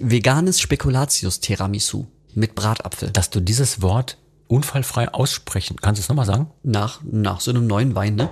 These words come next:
Speaker 2: Ja.
Speaker 1: Ähm, veganes Spekulatius-Tiramisu mit Bratapfel.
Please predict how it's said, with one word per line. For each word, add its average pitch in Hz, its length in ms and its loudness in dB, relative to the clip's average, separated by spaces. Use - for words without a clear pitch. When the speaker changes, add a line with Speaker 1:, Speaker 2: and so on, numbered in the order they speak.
Speaker 2:
Ja. 82 120 -2
Speaker 1:
Ähm, 120 260 0
veganes 147 460 2
Spekulatius-Tiramisu 120 1500 -2
mit 127 200 0
Bratapfel. - 800 -4